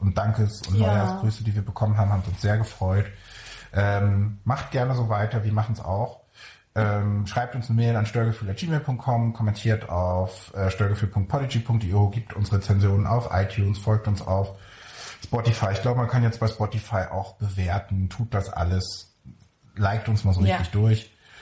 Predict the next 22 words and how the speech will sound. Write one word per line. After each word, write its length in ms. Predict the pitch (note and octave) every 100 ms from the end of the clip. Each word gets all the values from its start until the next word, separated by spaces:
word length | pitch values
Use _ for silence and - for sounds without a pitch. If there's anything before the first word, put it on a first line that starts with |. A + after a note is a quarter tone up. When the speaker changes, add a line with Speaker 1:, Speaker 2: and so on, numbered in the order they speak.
| - -
Speaker 1:
Wir 100 | G#2
freuen 300 | G#2 G#2 A2
uns 160 | G#2
da 480 | - G2 F#2+ F#2+ - - _
immer 200 | G#2 G2+
sehr. 500 | G2 A#2 C#3+ D#3 D#3 - _
Speaker 2:
Ja. 160 | G#3 -
Speaker 1:
Und, 440 | A2+ A2+ A2 A2 -
ähm, 500 | G2 G2 G2 G2+ G#2 - _ _ _ _ _ _ _ -
ich 80 | A2
glaube, 180 | A#2
wir 60 | A#2
haben 100 | G#2+
beide 260 | G2 G2+ G2
richtig 320 | F#2+ F#2+ -
Bock 160 | F2+
auf 140 | F2+ E2
den 140 | F2+
Podcast 400 | - F#2 - D#2+
in 60 | F#2
diesem 180 | - E2+
Jahr. 160 | F2+